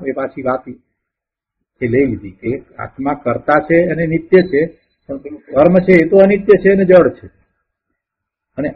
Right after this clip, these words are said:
આત્મા અરૂપી જ્ઞાન છે, જ્ઞાન છે, એમ નહીં કે જ્ઞાન વાળો છે, એમ નહીં, જ્ઞાન જ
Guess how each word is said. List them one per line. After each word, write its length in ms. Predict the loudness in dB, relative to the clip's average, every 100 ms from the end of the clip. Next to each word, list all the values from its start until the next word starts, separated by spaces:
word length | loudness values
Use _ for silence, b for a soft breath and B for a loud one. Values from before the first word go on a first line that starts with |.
| -4
આત્મા 500 | -4 -2 2 2 2 -4 -14 _ _ _ _ _ _ _ _ _ _ _ _ _ _ _ _ _ _ 0
અરૂપી 600 | 4 6 4 2 -4 -4 -8 -12 _ _ _ _ _ _ _ _ _ 0
જ્ઞાન 320 | 4 4 4 0
છે, 180 | -10 -20 _ _ _ _ _ _ _ _ _ _ _ _
જ્ઞાન 380 | -6 -2 0 2 0 -4 -12
છે, 160 | -8 -8 -8 _
એમ 160 | -6 -4
નહીં 260 | -2 0
કે 80 | 0
જ્ઞાન 300 | 0 0 0 0
વાળો 260 | 2 2 2
છે, 120 | 2
એમ 120 | -2
નહીં, 160 | -4 -8
જ્ઞાન 300 | -6 -2 0
જ 140 | -2